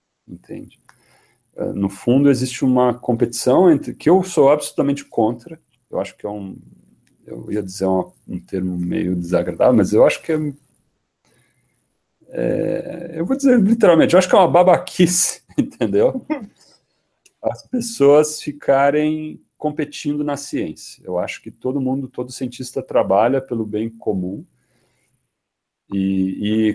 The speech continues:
quando eu faço uma coisa, alguma, algum trabalho, eu quero mais é que outras pessoas usem. E se alguém fizer alguma coisa primeiro que eu, fico feliz porque ajuda todo mundo.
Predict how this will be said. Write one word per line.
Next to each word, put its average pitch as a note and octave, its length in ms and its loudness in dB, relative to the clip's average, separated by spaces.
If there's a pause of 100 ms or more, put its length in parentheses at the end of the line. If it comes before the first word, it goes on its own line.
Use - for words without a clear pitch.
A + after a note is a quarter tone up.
quando B2+ 220 2
eu D3 100 8
faço D3 360 0
uma C3 120 0
coisa, D3+ 420 4
alguma, A#2 440 0 (200)
algum A2+ 300 -4
trabalho, B2+ 840 0
eu A#2+ 100 -4
quero B2 240 -2
mais A#2+ 260 -2
é C#3+ 60 -6
que C#3 160 -10
outras - 220 -6
pessoas A#2+ 480 -12
usem. C#3+ 460 -6 (1160)
E A2 140 -4
se - 240 -2
alguém C3+ 380 6
fizer C#3+ 280 2
alguma C#3 280 4
coisa C#3+ 240 2
primeiro B2+ 360 0
que - 160 -4
eu, C#3 160 6
fico D3 240 -8
feliz C#3+ 440 4
porque - 280 -4
ajuda C3+ 320 0
todo C#3+ 220 -4
mundo. D3 340 -4